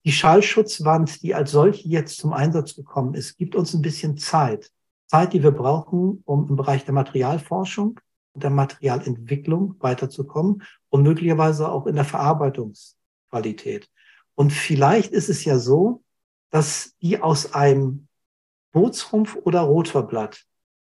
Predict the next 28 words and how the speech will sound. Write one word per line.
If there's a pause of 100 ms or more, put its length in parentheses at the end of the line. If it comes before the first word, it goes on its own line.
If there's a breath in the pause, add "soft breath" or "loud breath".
(260)
produzierte
Schallschutzwand (500)
in
fünfzehn,
in
zwanzig
oder
in
fünfundzwanzig
Jahren (240 loud breath)
einer
Verwertung
zugeführt
werden
kann, (380)
die
den
Begriff (120)
Recycling
dann
wirklich
verdient.
Insofern (300 loud breath)
findet
das
meine (440)
gänzliche
Unterstützung,